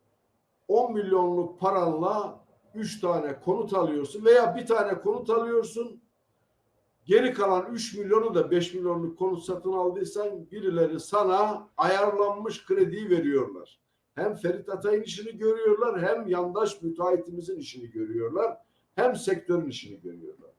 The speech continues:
Bir de bu var. İki, kur korumalı mevduat diye senin üzülmeyeceğin bir enstrüman icat etmişler. Üç, birinci elini alman mümkün olmadığı gibi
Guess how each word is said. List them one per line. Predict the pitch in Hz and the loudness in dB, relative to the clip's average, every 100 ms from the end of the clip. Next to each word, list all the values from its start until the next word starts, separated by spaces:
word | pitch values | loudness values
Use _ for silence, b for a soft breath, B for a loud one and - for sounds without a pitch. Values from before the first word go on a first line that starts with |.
| 190 | 2
Bir | 202 | 4
de | 214 | 6
bu | 196 | 6
var. | 143 - - _ _ _ _ _ _ _ _ - | 4 2 -8 _ _ _ _ _ _ _ _ -20
İki, | 160 233 190 - - _ _ _ _ _ _ _ _ _ _ _ _ | -8 4 4 4 -6 _ _ _ _ _ _ _ _ _ _ _ _
kur | - 285 311 - | 2 4 6 8
korumalı | 254 254 254 262 262 240 | 10 12 12 12 10 8
mevduat | 233 226 226 247 254 - | 6 6 8 6 4 0
diye | 233 208 170 | 2 4 4
senin | - - 226 240 220 214 | -2 2 2 2 -4 -6
üzülmeyeceğin | 214 202 254 269 247 190 180 165 185 262 247 | -8 -2 2 2 2 4 4 4 2 2 -2
bir | 202 202 | -4 -4
enstrüman | 214 196 - 226 240 247 | -4 -4 -4 0 2 2
icat | 170 147 131 117 | 2 0 0 -2
etmişler. | 113 110 110 131 165 - - _ _ _ _ _ _ _ _ _ _ _ _ _ _ _ _ _ - | -8 -14 -12 -6 -6 -6 -18 _ _ _ _ _ _ _ _ _ _ _ _ _ _ _ _ _ -2
Üç, | 240 262 262 - - _ _ _ _ _ _ _ _ _ _ _ _ _ _ _ _ _ _ _ _ _ _ _ _ _ _ _ - | 2 2 0 -10 -14 _ _ _ _ _ _ _ _ _ _ _ _ _ _ _ _ _ _ _ _ _ _ _ _ _ _ _ -6
birinci | 160 175 208 202 170 220 | -4 -2 -4 -4 -2 0
elini | 240 185 185 196 180 | 0 2 2 2 0
alman | 170 151 165 180 185 175 151 170 | -2 0 2 2 2 0 0 -4
mümkün | 185 - 175 | -6 -2 0
olmadığı | 160 175 180 175 160 220 | 2 2 2 2 2 0
gibi | 170 160 117 113 | 0 0 0 -2